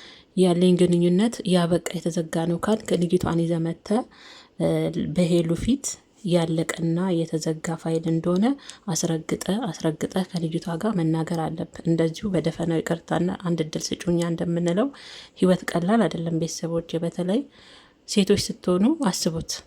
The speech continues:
እንዲሁ በቀላሉ እድል ስጪው ምናምን የሚባል ነገር አይደለም። ይሄ የህይወት ጉዳይ ነው። ራሷን አሳልፋ የሰጠችው ይሄ ልጅ። ስለዛ እሱም ከ-፣ እንዳለ ከሆነ እኛን ሊያጣሉን ነው። ገና እግሬ እንደገባ ቤቷ የጠሩሽ፣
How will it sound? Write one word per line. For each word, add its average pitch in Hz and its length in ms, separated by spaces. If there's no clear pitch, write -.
እንዲሁ 180 220
በቀላሉ 170 580
እድል 165 260
ስጪው 175 500
ምናምን 175 360
የሚባል 175 400
ነገር 165 240
አይደለም። 170 320
ይሄ 220 120
የህይወት 185 380
ጉዳይ - 320
ነው። 170 160
ራሷን 180 380
አሳልፋ 165 380
የሰጠችው - 500
ይሄ 175 140
ልጅ። - 160
ስለዛ 220 360
እሱም 233 340
ከ-፣ 214 180
እንዳለ 196 340
ከሆነ 208 300
እኛን 185 320
ሊያጣሉን 175 580
ነው። 185 140
ገና 190 220
እግሬ 180 220
እንደገባ 165 560
ቤቷ 170 220
የጠሩሽ፣ 170 580